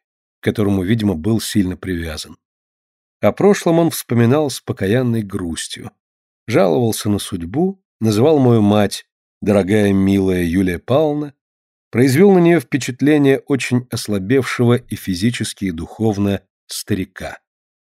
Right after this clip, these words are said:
Она рассталась с ним дружелюбно и ждала новой встречи в Петербурге. Но он о себе не напомнил. На этом концерте столкнулись они опять ненароком. «Если подойдёт к нам Серёжа,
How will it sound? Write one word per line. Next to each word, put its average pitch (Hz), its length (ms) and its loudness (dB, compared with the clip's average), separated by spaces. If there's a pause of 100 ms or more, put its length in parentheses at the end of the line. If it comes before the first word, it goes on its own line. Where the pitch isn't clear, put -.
(520)
Она 156 220 4
рассталась 180 540 2
с - 40 -4
ним 156 220 4
дружелюбно 117 680 2
и 98 240 -4
ждала 117 320 2
новой 123 340 2
встречи 104 480 -4
в - 80 -18
Петербурге. 80 800 -12 (520)
Но 139 180 4
он 190 100 4
о 165 60 0
себе 123 260 0
не 139 80 2
напомнил. 92 720 -4 (200)
На 110 100 0
этом 135 260 2
концерте 131 640 -4
столкнулись 120 680 -4
они 104 200 0
опять 107 600 -2
ненароком. 92 720 -6 (960)
«Если 127 500 0
подойдёт 113 640 0
к - 120 -18
нам 139 180 0
Серёжа, 131 580 2